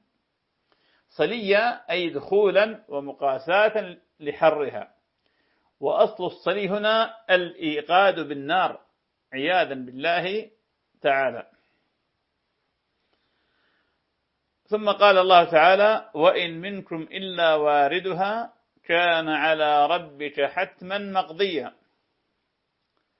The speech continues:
و-، "وما منكم أيها الناس أحد إلا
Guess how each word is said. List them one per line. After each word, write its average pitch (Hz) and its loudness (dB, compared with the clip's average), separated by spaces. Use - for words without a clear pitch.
و-، - -4
"وما 196 2
منكم 180 -8
أيها 156 -4
الناس 170 -2
أحد 175 0
إلا 175 0